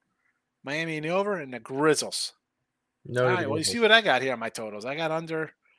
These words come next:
Speaker 1: a little San Diego and over with you there. And the Grizzlies, I don't like the Grizzlies one bit. I like Carolina play. Yes, Carolina. Puck line that baby up, Dave.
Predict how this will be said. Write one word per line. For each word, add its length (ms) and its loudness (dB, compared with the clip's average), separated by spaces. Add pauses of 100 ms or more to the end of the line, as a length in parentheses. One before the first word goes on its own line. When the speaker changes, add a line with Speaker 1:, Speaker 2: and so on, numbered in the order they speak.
(280)
Speaker 1:
a 100 -12
little 200 -6
San 260 -2
Diego 540 -4 (480)
and 200 -16
over 320 -4
with 240 -8
you 80 -12
there. 240 -10 (1160)
And 140 -10
the 60 -6
Grizzlies, 840 4 (540)
I 120 2
don't 120 8
like 140 8
the 80 0
Grizzlies 380 4
one 180 4
bit. 260 2 (1000)
I 60 -2
like 140 2
Carolina 500 10
play. 240 -4 (200)
Yes, 300 4
Carolina. 560 0 (400)
Puck 220 10
line 180 12
that 160 12
baby 260 12
up, 140 6
Dave. 320 -4